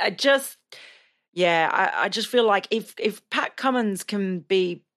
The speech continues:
set upon by a load of people and he's the golden child of Australian cricket, can do no wrong,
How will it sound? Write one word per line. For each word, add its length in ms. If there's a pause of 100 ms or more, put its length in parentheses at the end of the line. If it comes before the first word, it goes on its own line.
(180)
set 340
upon 360
by 240
a 100
load 240
of 100
people 560
and 160
he's 520
the 80
golden 560
child 500
of 100
Australian 540
cricket, 340
can 160
do 180
no 160
wrong, 500